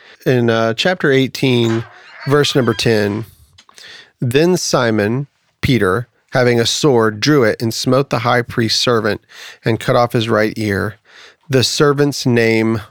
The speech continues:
was Malchus." So it's kinda unique, Ralph, because the servant had a name. He's never named in any of the other Gospels. But this guy knew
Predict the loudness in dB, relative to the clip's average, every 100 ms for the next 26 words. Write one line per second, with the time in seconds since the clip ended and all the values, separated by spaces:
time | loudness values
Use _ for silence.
0 | -6 -2 -2 0 0 -2 -4 -6 -4 -6
1 | -8 _ _ _ _ _ _ _ _ -6
2 | -2 -2 -2 -2 0 2 2 0 -4 -16
3 | _ _ _ _ _ _ -2 0 0 -4
4 | -16 _ _ _ _ _ -20 -8 -4 -2
5 | 2 2 2 0 -8 -14 _ _ -20 -20
6 | -12 -4 -4 -2 -2 0 0 0 -2 -6
7 | _ _ _ _ _ _ _ _ -10 -2
8 | 0 2 2 2 0 -4 -10 _ _ -4
9 | -2 0 0 2 0 0 0 0 0 -2
10 | -2 -2 -4 -4 -4 -4 -6 -14 -12 -12
11 | _ _ _ _ _ _ _ -20 -20 _
12 | -4 0 0 2 2 2 2 2 -2